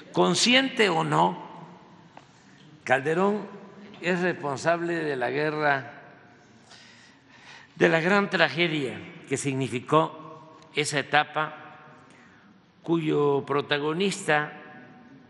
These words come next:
fue Genaro García Luna, nada menos que su secretario de Seguridad Pública, su brazo derecho,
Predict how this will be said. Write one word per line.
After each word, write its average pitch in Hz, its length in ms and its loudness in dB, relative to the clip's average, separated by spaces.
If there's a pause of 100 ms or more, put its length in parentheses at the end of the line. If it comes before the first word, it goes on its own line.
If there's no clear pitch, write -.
(800)
fue 160 680 -2
Genaro 147 340 -2
García 120 360 -2
Luna, 110 320 -6 (960)
nada 165 240 2
menos 170 380 -2
que 127 180 -8
su 113 140 -10
secretario 120 640 -6
de 127 100 -4
Seguridad 123 420 -6
Pública, 156 540 -6 (1500)
su 139 200 -8
brazo 156 380 0
derecho, 160 460 0